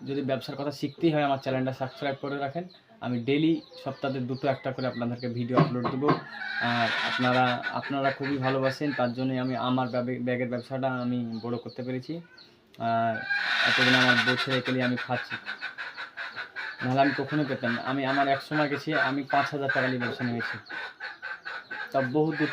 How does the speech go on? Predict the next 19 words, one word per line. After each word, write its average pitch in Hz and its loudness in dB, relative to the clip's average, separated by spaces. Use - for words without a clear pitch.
থেকে। 135 0
আমি 139 0
কত 127 -6
দূর 143 0
থেকে 143 -4
মাল 139 2
নিয়েছিলাম 147 -2
জানেন? 123 -8
দিল্লি 131 0
থেকে, 110 -10
প্রথম 151 2
ব্যবসা। 120 0
তা 127 -4
আমার 135 2
জীবনের 131 2
কাহিনী 123 2
আপনাকে 123 0
বলছি 123 -2
না, 151 -4